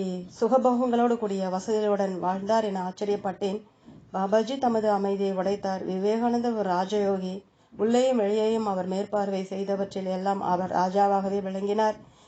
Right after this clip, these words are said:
எப்படி யோகிகள் வாழ்ந்தார்கள், எப்படி தங்களை நடத்தி கொண்டார்கள் என்பதெல்லாம் அவர்களது வாழ்க்கையின் குறிக்கோளை ஒத்தே இருந்தது.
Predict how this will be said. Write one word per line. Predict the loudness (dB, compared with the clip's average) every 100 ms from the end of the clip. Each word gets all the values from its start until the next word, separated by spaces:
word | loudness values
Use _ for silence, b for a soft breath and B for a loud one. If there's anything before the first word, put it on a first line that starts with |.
| B
எப்படி | 0 2 4 4
யோகிகள் | 6 4 4 2
வாழ்ந்தார்கள், | 2 0 0 2 2 -2 -6
எப்படி | -8 -8 -8
தங்களை | -6 -4 -2
நடத்தி | -2 -4 -6
கொண்டார்கள் | -6 -4 -2 -2 -2
என்பதெல்லாம் | -4 -2 -2 0 -2 -4 B B B
அவர்களது | -4 0 0 2 2
வாழ்க்கையின் | 4 2 2 -2 0
குறிக்கோளை | -2 0 0 2
ஒத்தே | 0 -2 -2 -4
இருந்தது. | -2 -2 0 -2